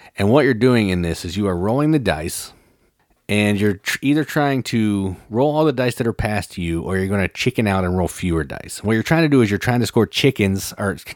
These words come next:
you're trying to roll chickens so you can score points. But if you roll three or more foxes, you're going to bust. So it's kinda like, um, Farkle or,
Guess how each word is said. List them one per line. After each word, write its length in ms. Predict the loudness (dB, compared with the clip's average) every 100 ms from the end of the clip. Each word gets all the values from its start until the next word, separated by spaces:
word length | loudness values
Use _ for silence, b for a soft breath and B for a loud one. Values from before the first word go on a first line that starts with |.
| -20 -10
you're 160 | -4 -4
trying 380 | -2 0 2 4
to 80 |
roll 180 | 4 4
chickens 460 | 2 -2 0 -2 0
so 60 |
you 140 | 0 0
can 120 | -2
score 240 | 0 0
points. 500 | 0 -4 -6 -8 -14 -14 b b b
But 600 | -4 0 2 0 -4 -16 _ b b b b b
if 160 | -6 -2
you 100 | 2
roll 160 | 2 2
three 340 | 0 0 2
or 80 | 4
more 220 | 4 2
foxes, 1120 | 0 0 0 2 -2 -2 0 2 0 -2 -6 -12 _
you're 160 | 0
going 220 | 2 2 2
to 80 |
bust. 500 | 0 -4 -4 -8 -10 -14 B B B
So 160 | 0 2
it's 100 | 2
kinda 260 | 0 2
like, 480 | 4 4 2 0 -8
um, 380 | -6 -2 -2 -4
Farkle 420 | -4 2 2 4
or, 960 | 2 4 2 2 0 0 0 2 0 -4